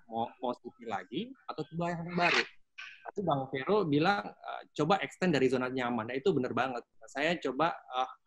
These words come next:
hal-hal baru dari, dari apa yang saya lakukan sebelumnya sebagai teknik sipil. Nah, setelah itu memang saya diadopsi itu. Habis sekolah saya diadopsi oleh, eh, rekan kerja untuk pindah unit kerja. Dari yang tadinya eksekutor, yang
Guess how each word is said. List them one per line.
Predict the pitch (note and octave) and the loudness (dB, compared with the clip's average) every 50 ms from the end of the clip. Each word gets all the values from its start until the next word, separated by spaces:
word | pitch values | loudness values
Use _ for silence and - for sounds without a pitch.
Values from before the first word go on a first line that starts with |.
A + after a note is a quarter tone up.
| _ - - C3 | _ -2 0 2
hal-hal | C3 C3+ C#3 C#3 | 4 4 4 4
baru | C3+ C#3+ D3+ F#3 F3+ | 4 4 4 4 4
dari, | D3 A#2+ A2 A#2 A#2+ A#2+ - - | 4 2 0 -2 -2 -4 -4 -6
dari | A#2+ A#2 B2+ | -6 -4 -2
apa | B2+ B2 - C#3+ | -2 -2 0 -2
yang | C#3+ C3+ | -2 -2
saya | - A#2 A2+ A2+ A2+ A2+ - | -4 -4 -4 -4 -4 -4 -8
lakukan | B2 A2+ - C#3 C3 - A#2+ A2+ | -10 -8 -4 -4 -4 -4 -4 -6
sebelumnya | A2 - A2 A2 B2 A#2 A#2+ A#2 | -6 -8 -6 -6 -4 -4 -4 -6
sebagai | A2 - G#2+ G2+ G2+ G#2 G#2+ G#2 | -8 -8 -8 -8 -6 -6 -8 -10
teknik | - A2 A2 _ - | -10 -14 -18 _ -14
sipil. | - B2 G#2 _ - G2+ F#2+ _ _ _ _ _ _ _ _ _ - - - - - - | -14 -14 -14 _ -16 -18 -18 _ _ _ _ _ _ _ _ _ -20 -20 -20 -20 -20 -16
Nah, | - A2+ A2 G#2 | -10 -10 -10 -10
setelah | - - B2+ B2 B2 B2+ | -8 -4 0 2 2 4
itu | B2+ G3+ G3 | 4 4 4
memang | E3 D3+ E3+ F#3+ G#3 - - - _ _ _ _ _ _ - | 4 6 6 6 4 4 -2 -10 _ _ _ _ _ _ 0
saya | D3 D#3 F#3 G3+ G3+ - | 4 6 8 8 8 6
diadopsi | - D#3 D#3 C3 C3+ D3+ D3 D3+ - - F3+ D#3+ - | 4 2 2 4 4 4 2 2 2 2 2 2 2
itu. | A2+ G#2+ G#2 | 0 -2 -2
Habis | G#2 A2 A#2+ C#3 C#3+ - - - | -2 -2 0 -2 -2 -4 -6 -4
sekolah | - C3+ D3 E3+ E3+ | 0 2 2 2 2
saya | E3 D3 C3 | 2 2 2
diadopsi | B2+ B2 A#2 A#2 - - A#2 - - - - F3+ A3 G3+ | 2 0 -2 -4 -4 -6 -6 -6 -6 -2 0 0 0 0
oleh, | D#3 B2+ A#2+ A#2 A#2 A#2 A#2+ A#2 | -2 -4 -4 -2 0 0 -2 -2
eh, | - A2 A2 A2+ A2+ A2+ A#2 A2+ A2+ A#2 | -4 -6 -6 -6 -6 -6 -6 -6 -6 -6
rekan | - - B2 B2 A#2 | -2 -2 -2 -2 0
kerja | A#2 A#2 G#2+ A#2 D3 E3+ | -2 -4 -2 -2 -2 0
untuk | - D3 C3 - - | 0 -2 -4 -4 -2
pindah | - C3 A#2+ A#2+ C#3+ D3+ - C#3+ | 0 0 2 2 0 0 0 -2
unit | C3 B2 B2+ C3 - | -4 -2 -4 -6 -6
kerja. | - G2+ F#2+ G2+ A2+ C3+ F3 - - _ _ _ _ _ _ _ _ - - | -8 -12 -8 -4 -2 -2 -2 -4 -8 _ _ _ _ _ _ _ _ 0 4
Dari | C3+ D3+ F3 F#3 | 6 8 10 8
yang | F3+ F3 | 8 6
tadinya | F3 E3 D3+ D3+ D#3 D3+ | 4 4 4 6 4 4
eksekutor, | D3+ C#3+ - - D3 - - C3+ B2 - - A2 A2 C3 D#3 E3+ E3+ E3 | 2 0 0 -2 -2 0 2 0 0 0 -2 -2 -2 0 -2 -2 -4 -6
yang | C#3 B2 B2 B2 | -6 -4 -4 -4